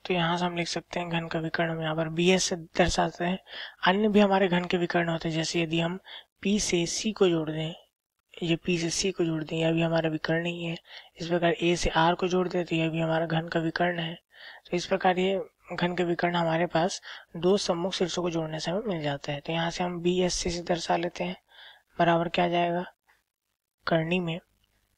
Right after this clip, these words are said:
एल का मान, जैसे यहाँ देख सकते हैं एल का मान क्या है? दस है, लंबाई दस है तो दस का वर्ग हो गया,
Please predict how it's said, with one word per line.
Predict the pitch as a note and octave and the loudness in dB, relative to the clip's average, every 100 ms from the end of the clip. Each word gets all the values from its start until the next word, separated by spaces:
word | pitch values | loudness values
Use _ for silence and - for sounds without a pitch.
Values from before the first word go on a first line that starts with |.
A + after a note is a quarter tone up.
| - | 0
एल | E3+ E3+ | 2 4
का | F3+ | 2
मान, | F3 E3+ F3 - - | 2 -2 -4 -16 -6
जैसे | E3+ D#3+ F3 | -4 -2 0
यहाँ | E3+ | 0
देख | E3+ E3 | 0 -2
सकते | - - F3 | -4 -6 -2
हैं | E3 | -2
एल | E3 | 0
का | E3+ | -2
मान | E3+ E3 | -2 -2
क्या | F3 | -2
है? | E3+ E3+ | -2 -2
दस | D3+ D#3+ F3 | -4 -4 -2
है, | |
लंबाई | D#3+ D#3 D#3+ E3 | -4 0 0 2
दस | E3 E3 D#3+ - - - - - | 2 0 -2 -6 -12 -20 -20 -10
है | E3 | -6
तो | E3 | -4
दस | D#3 D#3+ | -2 -2
का | - E3+ | 2 2
वर्ग | E3+ E3 | 2 2
हो | F#3 | 2
गया, | F3+ E3+ | 4 2